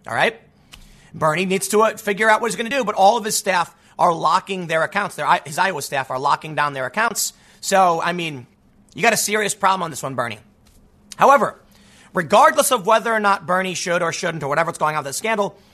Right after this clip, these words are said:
I do think it's fair to point out that C N N is absolutely acting unethically.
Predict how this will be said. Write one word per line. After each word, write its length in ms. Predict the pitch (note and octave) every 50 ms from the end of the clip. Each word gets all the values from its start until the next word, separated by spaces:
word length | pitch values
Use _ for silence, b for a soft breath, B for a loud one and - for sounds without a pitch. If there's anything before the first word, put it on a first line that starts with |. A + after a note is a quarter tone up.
| b b b
I 80 | C3+
do 100 | D3+ F3+
think 120 | F#3 A3 G3+
it's 100 | - -
fair 160 | - F3+ F3+
to 80 | E3+
point 280 | - - D#3+ D#3 C#3+ -
out 160 | D3+ F3 E3
that 120 | E3+ D#3 -
C 200 | - - F3 F3
N 100 | D#3+ D#3
N 120 | D#3 D#3
is 140 | C#3 A#2+ - -
absolutely 1000 | C#3 D3+ E3 D3 - - - D3+ D3 C#3 B2+ E3 A3 A#3+ - - A#2+ G2+ - -
acting 360 | A#2+ C3+ C#3+ - D#3 D3 D3+
unethically. 640 | - C3 C3+ D3 - - D3+ - A#2+ A2 G#2 -